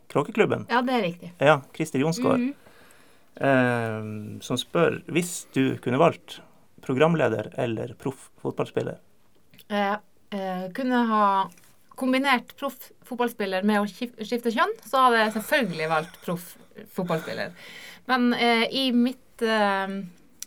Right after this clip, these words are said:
Speaker 2: med det kjønnet jeg har. <laughs>
Speaker 1: Som
Speaker 2: Så
Speaker 1: du har, som du har tenkt å beholde.
Speaker 2: Som jeg har tenkt å beholde, eh, så tror jeg nok at jeg har, jeg har det helt fint som,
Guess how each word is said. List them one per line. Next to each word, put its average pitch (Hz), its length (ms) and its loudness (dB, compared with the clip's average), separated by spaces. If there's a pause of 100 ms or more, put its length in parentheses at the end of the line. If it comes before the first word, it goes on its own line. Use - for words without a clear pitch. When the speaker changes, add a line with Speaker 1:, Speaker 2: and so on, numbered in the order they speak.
(120)
Speaker 2:
med 240 180 4
det 240 100 4
kjønnet 247 240 4
jeg 226 80 6
har. 320 260 10 (400)
<laughs> 339 460 -4
Speaker 1:
Som 135 140 2
Speaker 2:
Så - 20 6
Speaker 1:
du 127 80 10
har, 190 200 12 (120)
som 147 140 6
du 139 40 8
har 139 80 12
tenkt 127 200 6
å 117 40 -2
beholde. 117 340 4
Speaker 2:
Som 302 180 6
jeg 302 60 6
har 285 100 2
tenkt 254 180 0
å 226 80 -2
beholde, 254 300 4 (100)
eh, 240 420 4
så 247 260 2 (520)
tror 233 140 0
jeg 190 60 -4
nok 160 240 -4
at 143 360 -2
jeg 170 80 -6
har, 156 360 0
jeg - 360 -8
har 151 160 0
det - 80 -12
helt - 480 -12
fint - 400 -16
som, - 160 -14